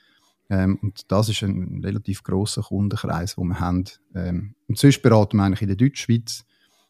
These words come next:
ähm, momentan hauptsächlich. Also, ja.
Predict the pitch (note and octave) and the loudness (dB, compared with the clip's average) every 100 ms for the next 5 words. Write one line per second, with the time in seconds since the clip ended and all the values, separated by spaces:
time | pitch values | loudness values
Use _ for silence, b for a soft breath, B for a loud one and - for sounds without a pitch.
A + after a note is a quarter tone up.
0 | _ G2 F#2 F#2 F#2+ G2 - A#2+ - _ | _ -4 0 0 -2 -4 -10 -14 -18 _
1 | G2+ G2 F#2+ - F2 F#2 - - - - | -2 2 0 0 -2 -2 -4 -6 -8 -12
2 | - - - F#2 G#2+ _ _ - | -12 -10 -8 -8 -10 _ _ -12